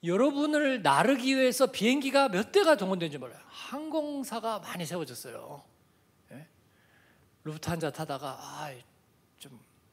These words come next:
말을 못 알아듣겠어. 그래서 칼기로 파고.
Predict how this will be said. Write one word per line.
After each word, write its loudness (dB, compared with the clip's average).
말을 -12
못 -10
알아듣겠어. -8
그래서 -16
칼기로 -10
파고. -20